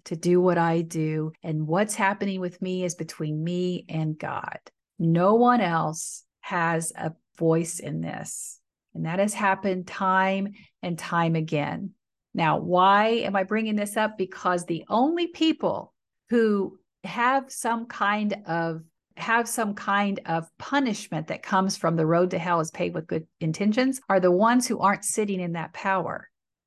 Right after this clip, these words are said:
Jimmy's road to hell being paid with good intentions, just put him back at the piano where he can sing and he can pray and he can preach and he can ask for donations. That it's never, the mirror is never turned back on themselves. It's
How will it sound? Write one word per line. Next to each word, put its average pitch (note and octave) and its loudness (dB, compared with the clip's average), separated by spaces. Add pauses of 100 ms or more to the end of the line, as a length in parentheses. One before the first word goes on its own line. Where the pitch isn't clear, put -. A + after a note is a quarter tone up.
(160)
Jimmy's D4+ 4
road A3+ 6
to A3+ 4
hell A3 -2 (220)
being G#3+ -6
paid A3+ -2
with F#3+ -4
good G#3+ -2
intentions, B3 -2
just C4+ -8
put D#4+ 0
him E4+ 2
back B3+ 0
at B3 -6
the A#3+ -2
piano A#3 -2 (420)
where F#3+ 0
he A#3 0
can A3+ -4
sing G#3+ 0
and F3 0
he G#3+ -2
can G#3 -2
pray G#3 0
and F#3 -2
he G3+ -2
can G3+ -8
preach G#3+ -4
and F3 -6
he G3+ -2
can G3+ -6
ask F#3+ -2
for F#3+ -4
donations. F#3 -4 (340)
That A3 2
it's A#3 0
never, G#3+ 4
the F#3 -2
mirror A#3+ 2
is F3+ -6
never A#3 -2
turned G#3+ -6
back E3+ -2
on E3 -6
themselves. E3 -4
It's G3 -4